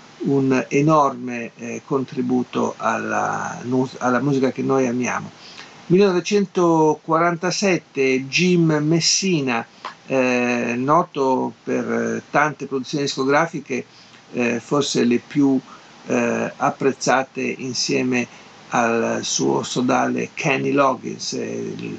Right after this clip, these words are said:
duo era quello di Loggins and Messina. Millenovecentocinquanta nasce Camiron de la Isla, un, eh, chitarrista, eh, molto, molto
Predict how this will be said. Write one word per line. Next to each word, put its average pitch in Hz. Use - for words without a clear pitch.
duo 131
era 123
quello 123
di 117
Loggins 127
and 131
Messina. 131
Millenovecentocinquanta 185
nasce 139
Camiron 147
de 139
la 131
Isla, 127
un, 123
eh, 131
chitarrista, 131
eh, 147
molto, 147
molto 131